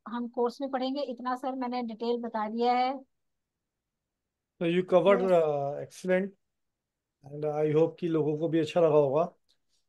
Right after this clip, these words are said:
Speaker 2: Now it's a time
Speaker 1: जी।
Speaker 2: to get feedback from all of us, all, all of our great participant। को कैसा लगा आज का ये अभी तक का जो,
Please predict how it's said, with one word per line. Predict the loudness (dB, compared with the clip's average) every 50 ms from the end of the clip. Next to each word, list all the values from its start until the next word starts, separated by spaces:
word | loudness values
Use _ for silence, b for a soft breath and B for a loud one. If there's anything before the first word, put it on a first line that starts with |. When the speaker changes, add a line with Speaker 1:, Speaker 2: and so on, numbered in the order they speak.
| _ _ 2
Speaker 2:
Now | 2 4
it's | 4 2 2
a | 4
time | 6 6 6 6 4
Speaker 1:
जी। | 0 0
Speaker 2:
to | -2 -2 0
get | 0 -2 -2 -4 -6 -6
feedback | -6 -2 2 4 4 4 4 2
from | 2 2 2 -2
all | -4 -2 0 2 2
of | 2 0 -2 -4 -6 -6 -4
us, | -4 -6 -10 -14 -10 -4 0
all, | 2 2 2 2 2
all | 2 2 2 2
of | 2
our | 0 0 0 -4 _ _ _ -10
great | 2 4 4 4 4 2
participant। | 0 0 0 -4 -8 -8 -8 -8 -10 _ _ _ _ _ _ _ _ _ _
को | 0 2
कैसा | 4 4 4 6 8 8
लगा | 8 8 8 8
आज | 6 6 4 2 0
का | 0 0 2
ये | 2 2 4 4 2 2
अभी | 0 -2 -4
तक | -4 -6 -8 -4
का | -4 -4 -4
जो, | -2 0 0 0 0 0 -2 -2 -4